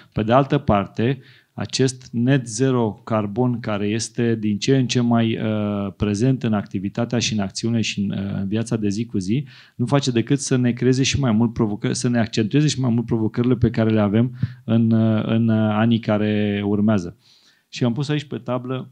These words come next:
spre exemplu, se zice că până în două mii treizeci ar trebui să fie aproximativ șaptezeci și cinci de milioane de mașini electrice. Lucru care ne va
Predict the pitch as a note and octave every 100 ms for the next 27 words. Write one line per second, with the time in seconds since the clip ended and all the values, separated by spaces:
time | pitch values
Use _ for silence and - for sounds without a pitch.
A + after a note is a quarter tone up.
0 | _ _ _ - C3+ A#2+ C#3 E3+ F3+ E3
1 | B2+ - - B2+ C3+ E3 D3+ B2 C#3+ D3
2 | C3 C3+ C#3+ C#3+ C#3+ B2+ A2 F#2+ A#2 -
3 | A#2 A#2 A#2+ B2+ C#3+ C#3 - A#2+ B2+ B2
4 | A#2 A2+ A2 G#2+ C3 B2+ - - - C3+
5 | B2+ C3 B2+ A#2+ A#2 A2+ C3+ C3+ A#2 A#2+
6 | G#2+ G#2 A#2 B2 A2+ G#2+ G2+ - C3 A2
7 | A2+ A2+ A2 - D#3+ _ _ _ _ _
8 | _ _ _ _ _ _ _ A2+ C3+ D3+
9 | D#3+ D#3+ C3 C3 C3 C#3 D3 D#3 D3 C3
10 | B2 B2+ C#3+ A2+ A#2 A#2 B2+ B2+